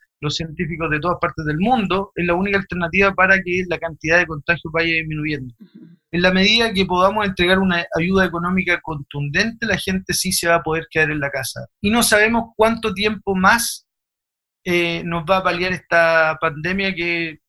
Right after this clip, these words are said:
Speaker 1: hoy día no cesa. Por lo tanto, yo iría guardando las alternativas que tenemos.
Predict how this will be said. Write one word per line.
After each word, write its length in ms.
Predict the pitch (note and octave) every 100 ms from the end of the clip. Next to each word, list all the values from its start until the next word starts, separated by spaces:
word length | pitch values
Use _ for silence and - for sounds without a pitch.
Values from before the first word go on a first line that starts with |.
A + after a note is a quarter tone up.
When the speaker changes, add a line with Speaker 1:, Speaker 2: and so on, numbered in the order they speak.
| _
Speaker 1:
hoy 200 | - F#3
día 240 | G3 A3+
no 160 | G#3+ G#3
cesa. 480 | - C4+ D3+ B2 - _ _ -
Por 100 | F3
lo 100 | F3+
tanto, 520 | G3+ G3+ - G3+ G3+ E3+
yo 400 | F#3+ G3+ G3 - _ _ _ _ -
iría 440 | F#3+ G3 G#3 G3+ G3+
guardando 480 | F3 F3 F#3 G3+ G3+
las 220 | G3 F#3+
alternativas 480 | - F3+ F3 F#3 F3
que 120 | -
tenemos. 300 | D#3+ D3 B2+